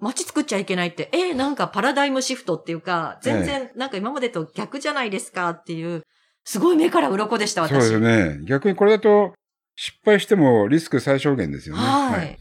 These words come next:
Speaker 2: で、え、著者が提唱する、じゃあ実際に成功している半径二百メートルの街ってどこという、まあ、意見出るんですけども、えー、まあ、代官山ですよね。
Speaker 1: うん。
Speaker 2: えー、半径二百メートルに綺麗に収まってますね。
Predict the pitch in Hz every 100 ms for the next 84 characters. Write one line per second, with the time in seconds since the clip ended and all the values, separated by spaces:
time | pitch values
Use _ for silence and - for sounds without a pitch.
0 | - _ 180 180 160 170 170 _ _ -
1 | 135 151 165 214 220 214 139 _ - 175
2 | 180 175 170 160 156 202 127 92 90 120
3 | 165 156 143 156 165 147 160 147 139 139
4 | _ _ - 175 165 131 127 131 139 143
5 | 135 104 95 90 - 104 92 120 120 117
6 | - _ _ _ 117 107 113 120 120 135
7 | 104 123 117 87 76 80 78 101 104 76
8 | - _ _ - 101 123 95 151 156 160
9 | 151 139 123 117 71 98 101 208 247 165
10 | - _ _ - 104 127 165 135 123 143
11 | 147 143 117 90 82 76 - 156 135 92
12 | 82 98 90 - - - 90 95